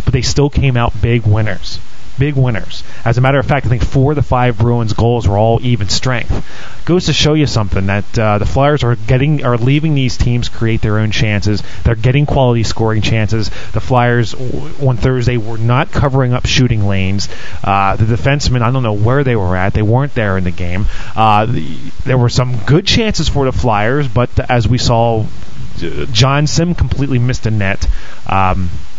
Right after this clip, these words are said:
and had a, had a good chance, uh, to, to score a goal for him. And there were a number of other chances where you, there were good scoring chances for the Flyers, and they just couldn't get the puck in the net.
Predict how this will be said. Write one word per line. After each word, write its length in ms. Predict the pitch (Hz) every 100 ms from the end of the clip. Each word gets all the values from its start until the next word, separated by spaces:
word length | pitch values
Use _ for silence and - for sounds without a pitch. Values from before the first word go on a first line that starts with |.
| - - - - - - - -
and 420 | - - 123 113
had 140 | 113 110
a, 40 |
had 200 | 98 107
a 40 | 110
good 180 | 117
chance, 420 | 104 123 110 107 110
uh, 220 | 107 107
to, 180 | - 120
to 140 | 101
score 300 | - 123 113
a 40 |
goal 180 | 107 113
for 160 | 110 110
him. 300 | 110 117 127 - - -
And 100 | 127
there 80 |
were 80 | 127
a 40 | 135
number 240 | 147 151
of 80 | 143
other 180 | 165 185
chances 580 | 151 113 95 98 95
where 500 | 98 95 98 98 98
you, 360 | 101 98 98 107
there 100 | 110
were 100 | 117
good 180 | 139 165
scoring 300 | - 143 127
chances 320 | 117 113 101
for 140 | 117
the 60 | 104
Flyers, 420 | 104 101 101 98
and 60 | 104
they 60 |
just 200 | 104 -
couldn't 320 | - 123 113 101
get 180 | 113
the 80 | -
puck 320 | - 113 98
in 100 | 104
the 60 | 92
net. 340 | 95 98 -